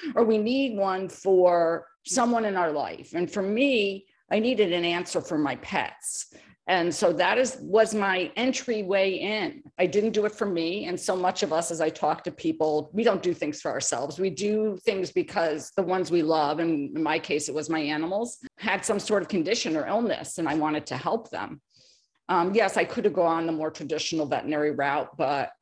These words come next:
I didn't really want to do some of what the suggestions were. And I was like, "What can I do?" And so when I started using essential oils, I actually began with pets. And,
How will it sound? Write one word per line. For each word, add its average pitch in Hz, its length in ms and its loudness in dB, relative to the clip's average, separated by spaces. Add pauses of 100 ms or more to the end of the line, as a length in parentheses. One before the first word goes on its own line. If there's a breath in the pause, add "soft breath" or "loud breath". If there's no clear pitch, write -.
(220)
I 170 120 2
didn't 170 280 -2
really 151 280 2
want 151 300 -2
to 135 100 -10
do 156 300 -2
some 160 260 0
of 139 80 -4
what 151 240 2
the 147 260 0
suggestions 196 760 -2
were. 240 380 4
And 156 140 0
I 147 120 0
was 147 160 -2
like, 135 200 -2
"What 143 160 0
can 170 260 -2
I 123 140 -2
do?" 104 260 -8 (540 loud breath)
And 208 120 0
so 220 160 0
when 202 180 -2
I 190 60 -2
started 233 500 2
using 233 340 0
essential 180 440 -2
oils, 165 360 2
I 160 100 -2
actually 175 340 -2
began 190 420 0
with 151 200 -2
pets. - 600 -12 (600)
And, 170 800 2